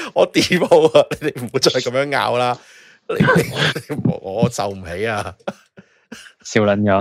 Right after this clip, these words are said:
Speaker 1: 啊，即係如果佢串鳩我話，唉，戇鳩啊，條 Steven 咁樣，我冇機，我 keep 住喺度。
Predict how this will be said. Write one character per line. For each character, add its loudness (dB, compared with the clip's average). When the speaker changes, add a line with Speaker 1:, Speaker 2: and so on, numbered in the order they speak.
Speaker 1:
啊， -14
即 2
係 6
如 4
果 4
佢 2
串 -
鳩 6
我 6
話， 2
唉， 4
戇 0
鳩 2
啊， 2
條 -4
Steven -6
咁 -10
樣， -6
我 2
冇 -4
機， -4
我 -6
keep -14
住 -12
喺 -6
度。 -6